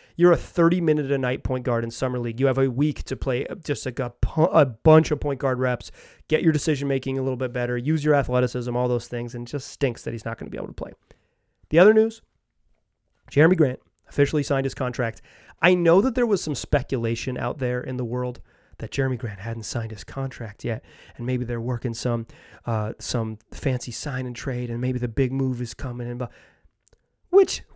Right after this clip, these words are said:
which team was lining up to give Jeremy Grant that fifth year and a hundred and sixty million dollars?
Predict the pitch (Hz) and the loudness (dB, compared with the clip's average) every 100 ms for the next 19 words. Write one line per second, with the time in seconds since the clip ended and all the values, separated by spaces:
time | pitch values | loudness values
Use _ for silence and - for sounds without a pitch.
0 | - 339 349 - - 262 202 185 160 170 | 2 2 2 -2 4 6 8 8 8 8
1 | 156 156 143 143 160 - 135 143 123 127 | 8 6 6 4 4 0 -2 0 0 2
2 | 165 151 185 170 151 151 151 143 - - | 4 6 6 6 4 4 2 0 0 2
3 | 156 151 151 143 151 160 139 139 143 139 | 2 2 2 4 4 4 2 2 2 0
4 | 131 143 - 139 131 131 131 131 127 123 | -2 -4 -2 -4 0 0 0 0 -2 0
5 | 127 165 196 | 0 0 -2